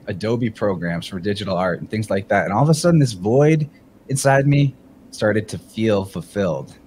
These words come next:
And it was just by getting into my creative path.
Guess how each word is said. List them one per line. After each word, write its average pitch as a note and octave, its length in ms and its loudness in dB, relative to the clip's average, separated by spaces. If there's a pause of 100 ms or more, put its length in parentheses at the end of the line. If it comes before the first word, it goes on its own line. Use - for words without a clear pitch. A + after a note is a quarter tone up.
(100)
And A2 80 -4
it G#2 80 -2
was A2 120 -4
just A#2+ 280 -2
by A#2 120 4
getting G#2+ 340 0
into G2+ 340 -2
my F#2 160 -2
creative F#2+ 400 -4
path. D#2+ 500 -4